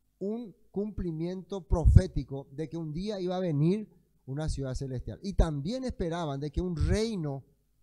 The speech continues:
eterno iba a ser restaurado en el territorio de Israel. Muchos tenían esa esperanza. A David se le prometió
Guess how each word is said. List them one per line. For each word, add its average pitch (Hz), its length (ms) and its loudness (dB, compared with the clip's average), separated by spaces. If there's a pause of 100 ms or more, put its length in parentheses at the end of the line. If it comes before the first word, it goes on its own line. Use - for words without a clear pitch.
(140)
eterno 156 720 4
iba 156 180 0
a 139 60 -4
ser 139 340 -8
restaurado 127 1300 0 (560)
en 143 160 -2
el 139 80 0
territorio 123 480 6
de 123 100 -4
Israel. 110 340 -4
Muchos 165 300 -6
tenían 202 280 -2
esa 214 140 -2
esperanza. 208 460 -4
A 180 60 -6
David 175 260 -6
se 220 140 -4
le 220 100 -6
prometió 202 640 0